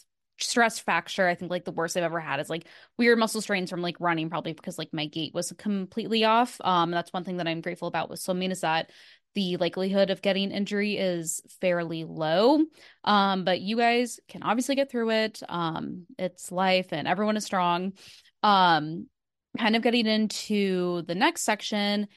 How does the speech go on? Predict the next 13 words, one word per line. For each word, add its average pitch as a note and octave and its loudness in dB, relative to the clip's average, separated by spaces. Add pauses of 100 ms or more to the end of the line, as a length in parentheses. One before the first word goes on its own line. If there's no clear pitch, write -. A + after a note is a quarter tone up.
(300)
is, F#3+ -2 (260)
I A3 2
got B3 4
a C4+ -2
question, A#3+ -2
I G#3 -6
think, G#3 -8
on G3 -4
my F3 -2
personal A3+ 0
Instagram G3 -2
about, F3+ -2
like, D#3+ -2